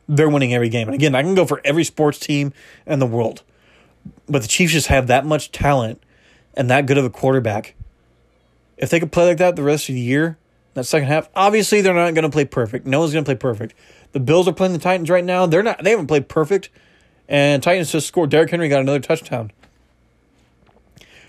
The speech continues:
It's twenty-three twenty-three right now. Third quarter, four twenty-three to go. Pending extra point,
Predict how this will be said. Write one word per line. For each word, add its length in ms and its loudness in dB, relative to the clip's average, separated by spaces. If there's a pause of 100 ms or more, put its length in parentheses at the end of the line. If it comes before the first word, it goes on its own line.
(220)
It's 100 -20
twenty-three 400 0
twenty-three 360 -2
right 160 0
now. 180 -4
Third 340 0
quarter, 420 2 (440)
four 220 0
twenty-three 320 0
to 80 0
go. 200 -2 (1800)
Pending 300 0
extra 240 -6
point, 320 -4